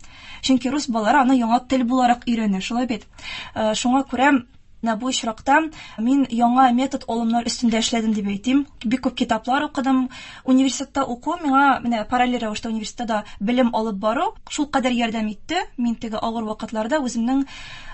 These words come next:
университеттагы укытучыларыма мөрәҗәгать иттем. Инглиз теле методикасы буенча да, татар теле методикасы буенча да, менә бу миңа бер кадәр җиңеллек бирде. Әлбәттә,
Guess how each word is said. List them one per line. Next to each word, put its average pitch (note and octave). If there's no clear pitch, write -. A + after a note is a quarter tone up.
университеттагы B3
укытучыларыма A#3+
мөрәҗәгать A3+
иттем. -
Инглиз A#3
теле D4+
методикасы C4
буенча A#3
да, A3
татар A#3
теле C4+
методикасы B3+
буенча A3
да, G#3+
менә G#3+
бу B3
миңа A3+
бер A3+
кадәр A#3
җиңеллек A#3
бирде. G3
Әлбәттә, D4